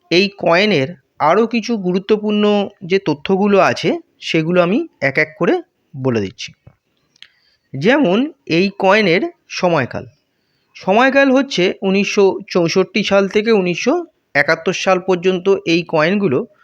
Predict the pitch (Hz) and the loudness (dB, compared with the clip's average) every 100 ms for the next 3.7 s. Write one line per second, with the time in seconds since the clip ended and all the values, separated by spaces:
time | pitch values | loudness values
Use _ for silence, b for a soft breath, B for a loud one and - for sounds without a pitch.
0 | b b - 127 156 196 208 208 208 226 | b b -12 -2 0 0 0 -2 0 -2
1 | 202 170 214 233 247 254 262 - 165 165 | -4 -4 -2 0 2 2 0 -2 -4 -2
2 | 185 - 214 190 170 165 160 - 175 262 | -4 -4 -2 0 -2 -2 -6 -2 -2 0
3 | 359 _ _ _ 175 151 110 | -4 _ _ _ -2 -2 -6